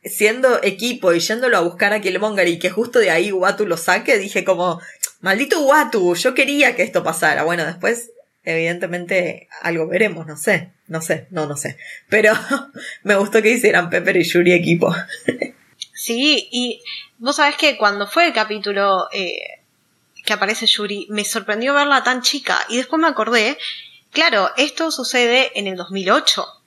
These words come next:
Speaker 2: Del dos mil ocho a cuando sale la película de Black Panther, que ahora no me acuerdo si era dos mil dieciséis. No me acuerdo qué año, exactamente era dos mil dieciséis, dos mil diecisiete. Pero bueno, pasan como diez años. Entonces sí tiene sentido que sea una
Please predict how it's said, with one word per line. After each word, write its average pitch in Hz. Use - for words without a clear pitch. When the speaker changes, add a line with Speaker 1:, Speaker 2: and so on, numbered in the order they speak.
Speaker 2:
Del 185
dos 175
mil 302
ocho -
a 202
cuando 190
sale 226
la 202
película 202
de 185
Black 190
Panther, 220
que 190
ahora 202
no 220
me 208
acuerdo 208
si -
era 214
dos 208
mil 208
dieciséis. -
No 233
me 214
acuerdo -
qué -
año, -
exactamente 214
era 202
dos 196
mil 220
dieciséis, 214
dos 202
mil 208
diecisiete. 202
Pero 196
bueno, 269
pasan 247
como 190
diez 226
años. 196
Entonces 202
sí 269
tiene 285
sentido 185
que 196
sea 196
una 185